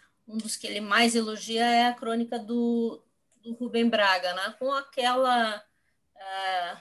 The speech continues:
com aquele pormenor de que ele escrevia para o próprio amigo, né? Então, aqueles textos eu acabei não comentando tanto assim. Mas voltando pra questão da, das formas breves.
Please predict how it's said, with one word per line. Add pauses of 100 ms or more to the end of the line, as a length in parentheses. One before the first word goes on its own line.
(200)
com
aquele
pormenor
de
que
ele
escrevia
para
o
próprio
amigo,
né?
Então,
aqueles
textos
eu
acabei (280)
não (360)
comentando
tanto
assim. (560)
Mas
voltando
pra
questão
da,
das
formas
breves.